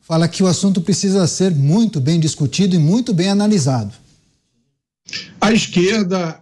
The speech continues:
Speaker 2: defende a diversidade e a inclusão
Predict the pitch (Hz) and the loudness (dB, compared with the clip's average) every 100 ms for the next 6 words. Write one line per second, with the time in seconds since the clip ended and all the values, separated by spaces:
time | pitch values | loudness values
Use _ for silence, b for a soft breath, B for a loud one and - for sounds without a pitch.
0 | - 113 147 127 147 175 185 139 110 85 | -10 -2 -2 -2 -2 0 0 -2 -4 -8
1 | 82 - 110 117 113 131 127 120 104 127 | -12 -10 -6 -2 0 0 -2 -2 0 0
2 | 131 120 123 123 120 101 117 151 160 127 | 0 0 0 -2 -2 -2 0 0 -2 -6